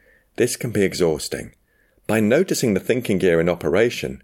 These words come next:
we can have a go at shifting into the sensing gear. We can try using our five senses to check in and try and notice what the sensations are showing up in the body. Notice with curiosity how your feet are feeling, connected with the ground, perhaps enclosed in footwear.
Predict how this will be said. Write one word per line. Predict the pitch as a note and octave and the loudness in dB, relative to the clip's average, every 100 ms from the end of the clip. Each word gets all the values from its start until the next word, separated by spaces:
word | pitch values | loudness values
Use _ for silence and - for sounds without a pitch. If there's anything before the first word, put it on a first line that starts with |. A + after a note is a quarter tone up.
| _ _ _ _ | _ _ _ _
we | - | -4
can | A#2+ | -2
have | B2 F#3 | 0 -2
a | |
go | F#3 D#2+ | 0 0
at | D#2 - | 0 0
shifting | F2+ - E2+ | -4 -4 -4
into | D#2+ C#2 | -2 -2
the | E2 | -4
sensing | E2 D3 - - F#2 | -2 -2 -4 -4 -4
gear. | D#2 D2 - - _ _ _ _ _ | -2 -4 -6 -14 _ _ _ _ _
We | - | -4
can | C3 | -2
try | - D#3+ | 0 2
using | A2 B2+ F3+ G2+ | 4 4 4 2
our | D2+ | 0
five | - E2+ E2 | 0 0 0
senses | - C#3 - - C2 | 0 -2 -2 -6 -6
to | - - - | -8 -10 -4
check | - F#2+ - | -4 -2 0
in | C3 | 0
and | D2+ C#2 | -2 -2
try | E2+ D#2+ D#2 | -2 0 0
and | D#2+ D#2 | -2 0
notice | G3 G2 - - | 0 0 -4 -6
what | - | -6
the | |
sensations | - E2+ - - - E2 | -4 -4 0 -2 -2 -4
are | D#2 C#2+ | -2 -2
showing | - D2 D#2 | -2 -2 -2
up | D2+ - | -4 -4
in | D2+ | -6
the | - | -4
body. | - - - - _ _ _ _ _ _ | -4 -2 -4 -6 _ _ _ _ _ _
Notice | B2+ C3+ E3 D3 | 0 0 -2 0
with | C#3+ - | -4 -2
curiosity | - D3 D3+ E3+ - - D2 - _ _ | 0 2 2 0 -2 -2 -4 -6 _ _
how | - | -4
your | A2+ - | -2 -2
feet | - E4+ F3+ | 0 -2 -2
are | |
feeling, | - F2+ E2 C#2+ C#2 - _ _ _ _ _ _ | -4 0 0 -2 -8 -16 _ _ _ _ _ _
connected | - E2+ - - | -2 -2 -4 -8
with | - | -4
the | E2+ | -2
ground, | F#2 D#2+ E2 G#2 - | -2 0 -2 -4 -6
perhaps | F2 G2+ - | -4 -4 -2
enclosed | F2+ - F2 F#2 - | -6 0 2 2 0
in | F#2+ | -4
footwear. | - F#2+ G2+ D2+ B1+ | -4 -2 -2 -2 -4